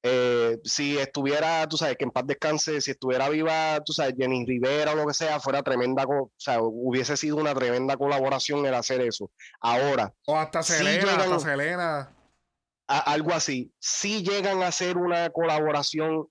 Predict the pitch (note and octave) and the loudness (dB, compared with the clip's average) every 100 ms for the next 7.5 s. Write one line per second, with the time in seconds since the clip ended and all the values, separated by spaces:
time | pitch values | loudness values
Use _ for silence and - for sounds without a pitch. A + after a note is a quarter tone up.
0 | - C#3+ C#3+ C#3 C3 B2+ B2+ B2 - C3+ | -4 0 2 0 0 0 0 -2 -2 0
1 | C#3 C#3 D3+ D#3 D3+ D#3+ D#3+ D3 - C3+ | 0 0 0 0 0 0 0 -2 -2 -2
2 | C#3+ D#3 D3 D3+ D3+ D3 C#3+ E3 D#3+ B2+ | -2 -2 0 2 2 0 0 0 0 0
3 | - - - - B2+ D3 D3 D3 - C#3 | -4 -20 -20 -6 0 2 2 0 0 0
4 | D3 E3 - F#3 F3 F#3 F#3 E3 - C#3 | 2 -2 -2 -2 0 0 0 -2 -4 -2
5 | C#3+ C#3 C3+ C#3+ B2+ C3+ B2 D3 C#3+ C#3 | 0 0 -2 -2 -2 -2 -2 -2 2 2
6 | C3+ C#3 D#3+ D#3+ D3 C#3+ - C3 C3+ C3 | 2 0 0 0 0 -2 -4 -2 -2 -2
7 | C3+ C3 C3 B2+ B2 | -2 0 2 0 -2